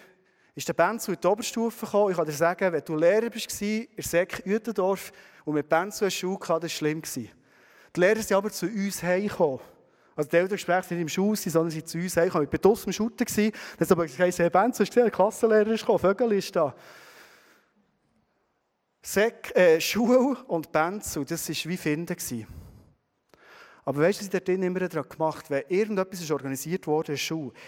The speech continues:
irgendwie ist ein Lehrer-Schüler-Match, habe ich mir eh organisiert. Manchmal gibt es andere Sachen. Eine rote Linie, die ich zum Beispiel sehe, ist, ich glaube, eine Berufung von mir ist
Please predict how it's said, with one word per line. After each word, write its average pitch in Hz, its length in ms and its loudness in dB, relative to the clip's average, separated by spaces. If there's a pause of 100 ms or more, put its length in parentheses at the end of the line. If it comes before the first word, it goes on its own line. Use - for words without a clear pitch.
irgendwie 208 240 0
ist 180 240 -2
ein 156 120 2
Lehrer-Schüler-Match, 180 1200 0 (1200)
habe 131 120 -4
ich 151 60 -2
mir 139 80 -6
eh 135 100 -4
organisiert. 127 680 -12 (1080)
Manchmal 180 220 -4
gibt 214 100 -8
es - 60 -2
andere 175 340 0
Sachen. - 460 -6 (420)
Eine 135 160 -2
rote 175 260 0
Linie, 196 340 0
die 185 60 -2
ich 156 60 -6
zum - 120 -8
Beispiel - 260 -12
sehe, 156 340 0
ist, - 260 -6 (2750)
ich 151 120 -8
glaube, 185 400 2
eine 156 100 -2
Berufung 165 460 0
von 156 200 -2
mir 156 200 0
ist - 300 -4